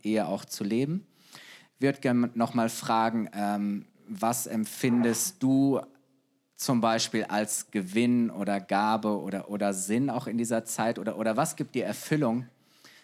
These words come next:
Weil ich weiß nicht, wie ihr es auch erlebt, manchmal kann's ja auch in so einem frommen Setting,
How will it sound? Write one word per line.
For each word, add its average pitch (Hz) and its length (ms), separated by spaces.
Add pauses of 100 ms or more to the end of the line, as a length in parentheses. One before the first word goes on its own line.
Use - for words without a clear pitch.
(140)
Weil 113 280
ich 120 160
weiß 135 240
nicht, 139 140
wie 120 140
ihr 131 100
es - 160
auch 110 200
erlebt, 127 400
manchmal 127 340
kann's 131 240
ja 123 80
auch 113 80
in 123 100
so 120 80
einem 117 120
frommen 131 540
Setting, 147 800